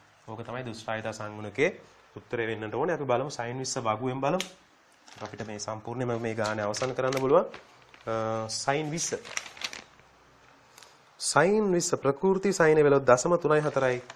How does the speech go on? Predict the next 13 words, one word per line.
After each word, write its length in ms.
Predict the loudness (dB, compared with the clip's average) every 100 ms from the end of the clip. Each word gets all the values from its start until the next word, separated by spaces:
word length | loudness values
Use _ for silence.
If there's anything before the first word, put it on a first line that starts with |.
| -20 -20 -20 -20 -12 -6
දෙකයි 240 | 0 0
බිංදුවයි. 300 | 0 -6 -6
දශම 320 | -6 -4 -4
තුනයි 280 | -4 -2 -2
හතරයි 340 | -4 -4 -2 -2
දෙකයි 260 | -4 -4
බිංදුවයි. 360 | -6 -10 -14 -16 -20 _ -20 _ _ _ _ _
දශම 280 | -18 -16 -16
තුනයි 260 | -12 -10 -10
හතරයි 300 | -10 -10 -10
දෙකයි 280 | -8 -8 -10
බිංදුව 280 | -10 -12 -12
බෙදීම 180 | -12